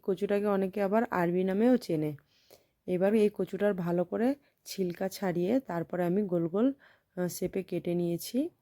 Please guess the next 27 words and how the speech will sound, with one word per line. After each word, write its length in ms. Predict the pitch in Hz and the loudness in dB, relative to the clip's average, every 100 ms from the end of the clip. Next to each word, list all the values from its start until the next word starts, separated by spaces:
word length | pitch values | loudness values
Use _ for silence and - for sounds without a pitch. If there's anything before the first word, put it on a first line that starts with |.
| _ _ _ - | _ _ _ -12
আর, 760 | - 170 170 165 165 160 165 185 - | -4 -2 0 0 0 -2 -2 -4 -8
এ-, 280 | - 190 175 - | -8 -4 -4 -4
এবার 340 | 180 170 185 | -4 0 2
আমি 280 | 185 196 220 | 2 4 2
এটাকে 300 | 190 190 220 | 2 0 0
একটু 220 | 196 233 | -2 2
নুন 340 | 214 185 185 180 | 2 4 4 4
দিয়ে 120 | 269 | 0
সিদ্ধ 320 | - 180 160 | 0 -4 -2
করে 240 | 160 160 | 0 0
নেব। 280 | 156 151 156 151 _ _ _ _ | 0 -4 -6 -10 _ _ _ _
সিদ্ধটা 480 | - - 165 190 202 | -20 -10 -4 -2 -2
করার 200 | 196 180 | -2 -2
সময় 260 | 175 202 202 | -2 -4 -4
একটু 140 | 190 - | -4 -6
খেয়াল 240 | 196 185 | -2 0
রাখতে 320 | 185 175 - | 0 -4 0
হবে, 100 | 214 | 0
বেশি 300 | 202 180 - | 2 0 -2
কুক 220 | - 190 | -10 -10
হয়ে 360 | 180 190 190 180 | -6 0 2 2
গেলে 220 | 185 185 | 2 0
কিন্তু 340 | 185 190 180 233 | -2 -4 -2 -2
জিনিসটা 440 | 190 180 - 277 | 0 -2 0 0
ভালো 300 | 196 170 165 | 0 -2 -2
হবে 280 | 160 151 151 | -2 -2 -4
না। 280 | 151 151 | -8 -12